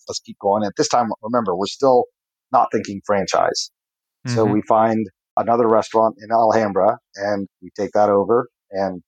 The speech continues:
Speaker 1: that one wasn't a beer garden, but that one did have craft beer on tap, four handles of craft beer.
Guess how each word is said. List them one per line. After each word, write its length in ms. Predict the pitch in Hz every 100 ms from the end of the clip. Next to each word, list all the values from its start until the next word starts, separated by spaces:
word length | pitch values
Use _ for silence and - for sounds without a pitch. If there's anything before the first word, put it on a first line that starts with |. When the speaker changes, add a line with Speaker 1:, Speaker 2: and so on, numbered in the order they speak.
| _ _ -
Speaker 1:
that 140 | 110
one 200 | 123 113
wasn't 320 | 95 127 151 147
a 60 |
beer 240 | 120 143 143
garden, 400 | 147 156 170 170 _ _ _ _
but 120 | 98
that 180 | 120 110
one 240 | 110 104 85
did 160 | 131
have 340 | 113 110 110 110 _
craft 240 | 110 104 -
beer 200 | 101 98
on 160 | 90 82
tap, 260 | - 92 - _ _ _
four 200 | 120 127
handles 600 | 117 120 113 113 113 - _ _
of 100 | 98 _
craft 260 | 104 92 _
beer. 160 | 95